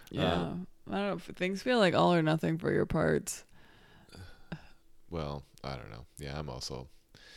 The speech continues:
Speaker 2: just jokey.
Speaker 1: Uh.
Speaker 2: <laughs> But, uh, yeah, I got the bed put together, and we snuggled down to a nice night.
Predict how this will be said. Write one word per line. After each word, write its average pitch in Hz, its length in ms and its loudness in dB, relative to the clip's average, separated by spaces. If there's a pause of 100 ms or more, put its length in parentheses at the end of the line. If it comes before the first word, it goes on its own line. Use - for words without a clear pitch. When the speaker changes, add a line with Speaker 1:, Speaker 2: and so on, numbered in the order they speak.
(640)
Speaker 2:
just 85 240 -6
jokey. 85 560 0 (240)
Speaker 1:
Uh. 185 480 2 (920)
Speaker 2:
<laughs> 277 240 10 (2000)
But, 101 360 8
uh, 85 800 8 (440)
yeah, 120 180 -2
I 98 40 0
got 82 160 -2
the - 60 -18
bed 90 220 2
put - 140 -4
together, 98 680 6 (120)
and 73 840 -6 (560)
we 127 140 -8
snuggled 139 320 -4
down 135 180 -2
to 143 120 -8
a 135 40 -6
nice 139 240 -8
night. 147 180 -10